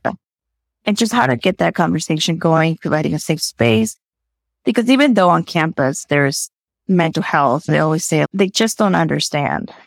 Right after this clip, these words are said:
They talk about boundaries and how I need to have all these boundaries with my parents. I can't do that. You know what I mean? I can't, I'm not there yet. So just having that conversation around, "We get it. We understand." So it's almost like the same approach. It's very casual,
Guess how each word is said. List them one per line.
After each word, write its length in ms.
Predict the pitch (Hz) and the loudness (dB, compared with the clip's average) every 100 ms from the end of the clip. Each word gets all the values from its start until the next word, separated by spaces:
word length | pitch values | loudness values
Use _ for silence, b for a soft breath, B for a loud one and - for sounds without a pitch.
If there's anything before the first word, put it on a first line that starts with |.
| _ | _
They 120 | - | -6
talk 280 | - 226 220 | 0 0 0
about 240 | 214 170 | 0 0
boundaries 540 | 180 170 165 143 98 - | 2 0 0 -2 -2 -4
and 80 | - | -4
how 240 | 190 208 | -2 0
I 60 | 196 | 2
need 140 | 180 | 0
to 60 | 185 | 0
have 180 | 190 170 | 0 0
all 100 | 175 | 0
these 160 | 175 | 0
boundaries 420 | 180 190 175 151 | -2 -2 0 -2
with 100 | - | -2
my 80 | 170 | -2
parents. 520 | - - 117 - - - _ _ - | -2 -4 -4 -4 -10 -20 _ _ -2
I 80 | 208 | -2
can't 260 | - - | -4 -4
do 120 | 175 | -2
that. 260 | 160 - - _ - | 0 -2 -6 _ -4
You 60 | |
know 60 | 180 | 0
what 60 | 170 | 2
I 20 | |
mean? 120 | 170 | 2
I 80 | 202 | 0
can't, 300 | - - 190 | -4 -6 -4
I'm 120 | 170 170 | 0 0
not 220 | 170 - | 0 0
there 160 | 180 | 0
yet. 280 | 170 - - _ _ _ _ _ _ _ - | 0 -2 -6 _ _ _ _ _ _ _ -2
So 120 | 208 | 0
just 240 | 254 247 | 0 0
having 340 | 233 185 180 175 | 2 2 2 0
that 140 | 151 | -2
conversation 720 | - 151 139 - 123 - 139 | 0 -2 -2 -2 -2 -2 0
around, 560 | 135 139 139 135 143 - | 0 2 2 2 0 -2
"We 160 | - 190 | -2 -2
get 180 | - 147 | -2 -4
it. 140 | - - | -6 -2
We 180 | 185 196 | 2 4
understand." 680 | 160 143 - 143 139 - - _ _ _ _ _ _ _ | 2 0 -2 -4 -4 -6 -12 _ _ _ _ _ _ _
So 60 | - | -4
it's 120 | 226 | 0
almost 200 | 269 294 | 2 2
like 100 | 220 | 0
the 80 | 208 | 0
same 220 | - 196 | 0 2
approach. 480 | 175 - 165 131 139 | 2 2 0 0 -2
It's 140 | - - | -6 -2
very 240 | 202 202 | 0 2
casual, 640 | 202 196 180 - 196 208 | 0 0 0 0 0 0